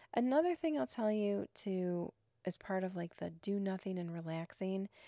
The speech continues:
something that I've really, really missed over the last year and a half is planning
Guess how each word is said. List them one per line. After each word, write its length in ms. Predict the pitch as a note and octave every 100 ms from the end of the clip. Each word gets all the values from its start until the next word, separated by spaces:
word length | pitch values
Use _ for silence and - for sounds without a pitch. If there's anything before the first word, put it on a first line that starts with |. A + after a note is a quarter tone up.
| - -
something 520 | - - A#3+ B3 C4+ A3+
that 140 | G3
I've 200 | F3 - - - -
really, 760 | G3 G3+ G#3 G#3 G3+ F#3+ F#3+
really 500 | F3+ F3+ F3+ F3+ F3+
missed 640 | F3 E3 E3 G3 - - - _ _ _ _ _ _ _ _
over 640 | F#3+ F#3+ F#3 F3+ F3 F3 F3+ - -
the 220 | F3 F3
last 540 | E3+ E3+ E3 E3+ E3 -
year 200 | E3+ E3+
and 80 | E3
a 60 |
half 440 | D#3 D#3 D#3 F3+ F3+ - _
is 160 | F3 -
planning 760 | - - F3+ F3 F3 E3+